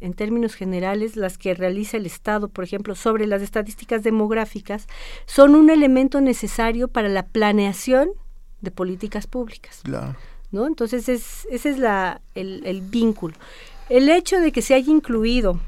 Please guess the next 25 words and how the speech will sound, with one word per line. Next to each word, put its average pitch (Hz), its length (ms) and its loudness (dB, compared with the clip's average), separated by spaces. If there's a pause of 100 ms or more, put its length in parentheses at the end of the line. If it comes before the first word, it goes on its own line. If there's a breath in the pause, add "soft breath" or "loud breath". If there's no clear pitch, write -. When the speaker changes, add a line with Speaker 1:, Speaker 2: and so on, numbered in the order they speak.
(1200 soft breath)
Speaker 1:
la 214 200 2
pregunta 220 680 2 (300)
en 202 140 0
encuesta 233 360 0
intercensal, 262 760 -4
obviamente 285 580 4
es 277 120 -4
un 247 160 2
gran 240 240 2
paso. 226 360 -6 (1000)
Por 214 160 2
esto, 220 360 -2
primero 277 360 2
porque 311 260 0
nos 214 260 2
habla 254 360 4 (380 loud breath)
de 202 180 0
que 208 180 -2
las 196 160 0
personas 285 400 4
que 277 120 0
nos 233 140 6
dedicamos 220 600 -2
a 165 80 -4
esto, - 320 -10